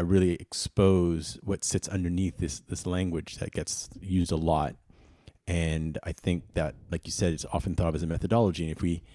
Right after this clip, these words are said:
if we want to be clear what we're meaning when we say methodology, is it's a set of steps and activities and tasks and so on that you do in a, in a certain fashion and that you'll get a certain outcome. And there's truth to that, but the, but what sits underneath that truth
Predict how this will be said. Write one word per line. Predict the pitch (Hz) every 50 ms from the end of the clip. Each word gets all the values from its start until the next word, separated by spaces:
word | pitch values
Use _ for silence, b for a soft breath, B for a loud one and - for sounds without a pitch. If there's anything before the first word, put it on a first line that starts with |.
| b b b b b b
if | b -
we | 98
want | 87 90 90 - -
to | - - - 92 82 80 78 80 78 78 76 76 73 73 - - - - _ _ _ _ - 85 67 64
be | - 87
clear | 82 - - - 90
what | 82 82 80
we're | 80 80
meaning | 78 78 82 85 80 78
when | 76
we | 76
say | 73 - 87
methodology, | 80 80 - 101 92 113 120 113 92 92 85
is | 78 98
it's | 87 -
a | 98
set | - - 127
of | 117 98 -
steps | - - - 117 101 - -
and | 95
activities | 87 80 - - - 123 107 110 98 98 90 85 73 -
and | 82 78 78 78
tasks | - 87 107 113 107 98 76 - - - 87
and | 85
so | - 90 85
on | 80 82
that | -
you | 82
do | 80 80 92 90 87
in | 85
a, | 85 78 b b b b b b b
in | 90
a | 90
certain | - - - 87 90
fashion | 82 - - 98 98 87 - - 82
and | 80
that | 85 78 69
you'll | 82
get | 82 - 82 80
a | 78
certain | - - 80 78 87
outcome. | 101 113 101 - - 80 - - _ _ _ _ _ _ _ _ _ _ _ _ _ - -
And | 107
there's | 110 117 107 -
truth | - - 143 151 - -
to | -
that, | 82 80 - - -
but | - 82
the, | 80 - _ _ _ _ _ _ _ _ _ _
but | - 95 -
what | 98 95 -
sits | - - 135 113 - -
underneath | 117 110 101 117 151 -
that | - 90 - -
truth | - - - 82 92 - -